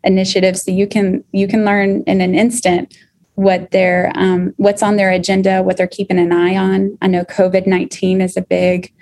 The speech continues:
platform that they're paying attention to right now and what's available to the essential workers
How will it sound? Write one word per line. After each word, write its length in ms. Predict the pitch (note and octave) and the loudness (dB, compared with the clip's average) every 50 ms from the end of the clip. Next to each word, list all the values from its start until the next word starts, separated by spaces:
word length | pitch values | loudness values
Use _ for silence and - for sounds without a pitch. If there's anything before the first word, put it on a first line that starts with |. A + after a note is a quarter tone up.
| - _ _ _ _ _ _ - | -20 _ _ _ _ _ _ -4
platform 440 | - F3+ - - - G3 F#3+ F#3+ F#3+ | -4 -4 -4 -2 -2 0 0 2 0
that 140 | F#3 F#3 | 0 -2
they're 160 | - F#3 F#3 F3+ | 0 -2 -2 0
paying 260 | F3+ G3 F#3 F#3 F#3 | 0 0 0 2 2
attention 500 | F3 F#3 F3+ - F3+ F#3 - F#3 F#3+ F#3+ | 0 0 0 0 -2 -2 0 -2 -2 -2
to 240 | F#3+ - G3 F#3+ F#3 | -2 -2 -2 0 0
right 240 | F#3 F3 E3+ - - | 0 0 -2 0 -2
now 380 | F#3 F#3 F#3 F3+ F3+ F3+ F3+ - - - | 0 0 0 0 0 0 -2 -2 -4 -2
and 380 | F3 F3 F3 F3 F3 F3 F3 - - | -2 0 0 0 0 -2 -4 -6 -4
what's 220 | - F#3 F#3 F#3 - | -2 -2 -2 0 -2
available 760 | F#3 F3+ F3+ F3 F#3 F#3+ F#3+ F#3 F#3 F#3 F3+ F3+ F3+ F3+ - _ - - - - _ _ - | -2 -2 0 0 0 0 0 0 2 0 0 2 0 -2 -6 _ -20 -20 -20 -20 _ _ -14
to 140 | - - G#3 | -6 -2 0
the 160 | F#3 G3+ F#3 | 0 2 2
essential 500 | F3 F3 - - G#3 G3 G3 F#3+ F#3+ F#3+ | 2 0 0 -2 0 0 0 0 0 0
workers 800 | F#3 F#3 F3+ F#3 - G3+ F#3+ F#3 F#3 F#3 - - - - - | 2 0 0 0 0 0 0 0 -2 -4 -6 -10 -18 -18 -20